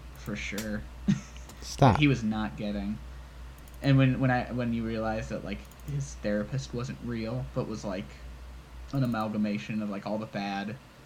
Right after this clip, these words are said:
Speaker 1: like, therapists he's dealt with. You're like, "Oh, that, that explains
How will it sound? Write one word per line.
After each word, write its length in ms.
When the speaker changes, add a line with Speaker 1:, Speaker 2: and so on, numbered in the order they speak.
Speaker 1:
like, 200
therapists 500
he's 180
dealt 220
with. 300
You're 80
like, 180
"Oh, 180
that, 260
that 160
explains 640